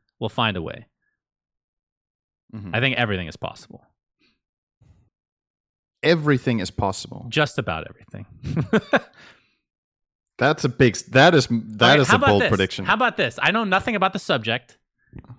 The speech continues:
Speaker 1: So people like, uh, what, Einstein, you can't go faster than the speed of light. I
Speaker 2: Mm-hmm.
Speaker 1: think
Speaker 2: You
Speaker 1: eventually
Speaker 2: can.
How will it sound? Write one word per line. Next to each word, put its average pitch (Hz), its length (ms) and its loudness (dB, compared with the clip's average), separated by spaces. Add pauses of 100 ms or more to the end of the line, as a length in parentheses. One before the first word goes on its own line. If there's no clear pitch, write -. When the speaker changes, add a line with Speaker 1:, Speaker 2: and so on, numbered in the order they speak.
Speaker 1:
So 143 500 -2 (260)
people 185 300 -6
like, 151 320 -4
uh, 131 260 -2
what, 127 240 -6
Einstein, 143 600 -4 (360)
you 127 100 -10
can't 156 200 -4
go 165 80 -4
faster 139 360 -2
than 123 100 -6
the 110 40 -6
speed 113 260 -6
of 85 80 -10
light. 76 240 -10 (580)
I 208 160 2
Speaker 2:
Mm-hmm. 113 120 -6
Speaker 1:
think - 480 -4 (440)
Speaker 2:
You 151 60 4
Speaker 1:
eventually 160 460 0
Speaker 2:
can. 82 260 -6